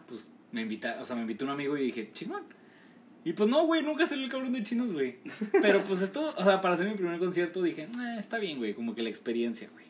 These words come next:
Speaker 2: Sí. Luego después de eso fui a ver a Metallica, Iron Maiden, güey.
Speaker 1: ¿Ah, sí?
Speaker 2: Sí.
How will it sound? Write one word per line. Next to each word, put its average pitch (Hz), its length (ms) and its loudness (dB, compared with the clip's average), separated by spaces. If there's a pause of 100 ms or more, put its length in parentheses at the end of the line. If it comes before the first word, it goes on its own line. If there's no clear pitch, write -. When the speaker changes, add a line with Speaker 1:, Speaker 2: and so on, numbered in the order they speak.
(120)
Speaker 2:
Sí. 110 280 -2 (1120)
Luego 117 240 -2
después 113 340 -2
de 120 100 0
eso 117 220 -6
fui 117 160 -4
a 117 100 -2
ver 117 160 -2
a 113 60 -2
Metallica, 117 720 -4
Iron 110 220 -4
Maiden, 110 440 -4
güey. 110 340 -8
Speaker 1:
¿Ah, 98 140 -4
sí? 107 400 -4
Speaker 2:
Sí. 110 460 -4